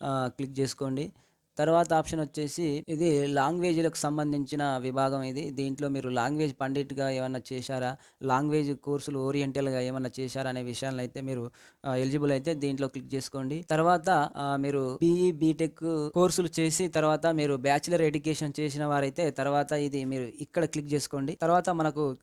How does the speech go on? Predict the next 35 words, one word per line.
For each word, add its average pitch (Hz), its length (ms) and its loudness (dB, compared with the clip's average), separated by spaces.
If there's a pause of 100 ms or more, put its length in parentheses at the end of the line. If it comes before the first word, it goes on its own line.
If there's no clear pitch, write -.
దానికి 160 260 0
సంబంధించిన 180 460 -2
వివరాలు 160 280 4
అయితే 156 180 0
మీరు 151 260 0
ఇక్కడ 131 480 -2
కిందనైతే 156 520 0
ఇవ్వడం 147 260 2
జరిగింది. 143 380 0
వీటిని 147 300 -2
ఒకసారి 135 360 -2 (320)
చదువుకొని 175 380 2
ఇక్కడ 160 160 0
మీకు 139 200 0
చెక్ 143 280 -8
బాక్స్లో 156 380 0
మీరు 143 160 -2
టిక్ 135 220 -12
చేసుకోండి. 139 580 -4
చేసుకున్న 165 240 -2
తర్వాత 160 280 2
మీరు 160 160 0
స్క్రోల్ 175 360 0
డౌన్ 165 220 4
చేస్తే 156 300 0
తర్వాత 147 320 0
నెక్-, 143 360 0
నెక్స్ట్ 143 280 -4
అయితే 165 220 0
మనకు 147 220 -2
ఈ 139 80 0
విధంగా 143 300 0
రావడం 139 300 2
జరుగుతుంది. 135 480 -6
సబ్జెక్ట్ 160 500 -2